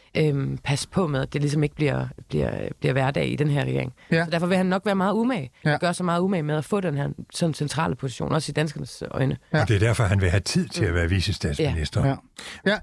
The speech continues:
Speaker 2: Ja. Øh, Tom Jensen, øh, jeg blev jo overrasket over, øh, først grinede jeg lidt over vicestatsministerposten og, og forsvarsministerposten, kan jeg godt forstå, men jeg havde jo regnet med finansminister. Jeg, det er jo, det, det er jo sådan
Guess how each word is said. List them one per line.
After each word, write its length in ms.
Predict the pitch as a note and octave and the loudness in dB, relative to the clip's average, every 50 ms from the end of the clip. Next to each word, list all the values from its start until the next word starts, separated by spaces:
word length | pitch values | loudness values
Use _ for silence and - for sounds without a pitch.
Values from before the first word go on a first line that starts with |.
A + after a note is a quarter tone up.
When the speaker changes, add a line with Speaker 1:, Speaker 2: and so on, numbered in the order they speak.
| - - F#3 D3 | -6 -14 -6 0
Speaker 2:
Ja. 160 | - F#3 F3+ F3+ | 2 2 2 2
Øh, 60 | E3+ | 0
Tom 280 | D#3+ - - F#3+ F#3 F3 | -2 0 0 0 2 2
Jensen, 400 | E3+ F3+ F3+ - - F#3 F3+ - - | 2 2 2 2 2 0 0 2 2
øh, 340 | F3 D#3+ D#3 D3+ C#3 C3 | 2 2 2 2 0 0
jeg 140 | C3+ C#3+ F3+ | 0 -2 0
blev 160 | G3 C4+ C4+ | 2 2 2
jo 180 | G3+ F3 D#3 C#3 | 4 4 2 2
overrasket 720 | B2+ B2+ E3+ A3+ B3+ G#3+ F3+ D3 C#3 - - - D3 C#3+ | 2 0 2 0 0 0 0 -2 -2 -2 -2 0 0 0
over, 360 | C#3 A2 C3+ C3 C3 C3 C3 B2 | 0 0 -2 -2 0 0 0 0
øh, 720 | - - D3+ C#3+ C3+ C3 B2+ B2+ B2+ A#2+ A2+ - C#3+ C#3 A#2+ C#3 - - | 0 0 0 2 2 2 2 0 -2 -4 -6 -8 -10 -10 -10 -10 -6 -2
først 180 | - D3+ - | -2 -2 0
grinede 240 | - D3+ E3 A#3 B3 | 2 2 2 2 2
jeg 80 | C4 G3 | 2 0
lidt 160 | F3+ G3 G3 | 0 -2 -2
over 200 | - E3 D#3 D#3 | 0 -2 0 0
vicestatsministerposten 1120 | D3 D#3+ F3 - - F3+ - F3 D#3+ - E3+ D#3+ D#3 D3 - C#3+ - D3+ C#3+ C#3+ - D#3+ D3 | 0 0 -2 -2 -4 -2 -2 -2 0 0 0 0 0 0 -2 -2 0 0 0 -2 -2 -4 -4
og, 120 | C3 B2+ - - | -4 -4 -4 -2
og 240 | D3+ C#3+ C3+ C3 - - - - _ - | 0 0 0 0 -4 -8 -20 -12 _ -2
forsvarsministerposten, 840 | F3+ F#3+ G#3+ - C4+ A#3+ - G3+ F#3+ F#3 - E3 E3 D#3 - E3 | 0 0 0 0 0 0 2 0 0 0 -2 -2 -2 -2 -2 -2
kan 80 | C#3 - | -2 -2
jeg 20 | |
godt 100 | D#3 E3+ | -2 -2
forstå, 280 | - F3 - - D#3+ D3+ - - - - - - | -2 -4 -2 -2 -2 -2 -4 -12 -20 -16 -6 -4
men 140 | C3+ B2+ | -2 0
jeg 80 | A2+ B2+ | 2 2
havde 140 | E3 G#3+ A3 | 2 2 2
jo 80 | G3 E3 | 0 0
regnet 340 | C#3+ C#3 C#3 D3 E3+ F3+ D#3+ | 0 0 0 2 2 2 2
med 140 | C#3+ B2 | 2 0
finansminister. 920 | A2+ - C3+ C#3+ F#3 - - - - - _ _ - D3+ C#3+ C3 - - C3+ | 0 0 -2 -2 -2 -4 -6 -14 -18 -20 _ _ 0 0 2 0 0 0 2
Jeg, 160 | C3+ E3+ F#3+ - | 2 2 2 0
det 140 | D#3 C3+ F3+ | -2 0 0
er 40 | |
jo, 40 | G3 | 0
det, 260 | F3+ - F3+ D3+ - | 0 0 -4 -2 0
det 60 | - G#3 | 0 0
er 40 | |
jo 40 | G#3+ | 2
sådan 260 | - - G3 G3 E3+ | 2 2 0 0 0